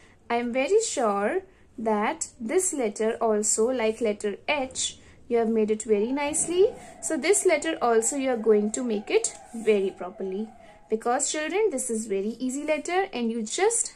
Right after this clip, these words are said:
have to use standing line and sleeping line strokes, nothing else. So this is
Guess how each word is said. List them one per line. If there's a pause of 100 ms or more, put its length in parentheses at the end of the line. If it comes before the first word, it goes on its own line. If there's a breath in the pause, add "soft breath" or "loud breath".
have
to
use (300 loud breath)
standing
line (240)
and
sleeping
line
strokes, (400 soft breath)
nothing
else. (2250 soft breath)
So
this
is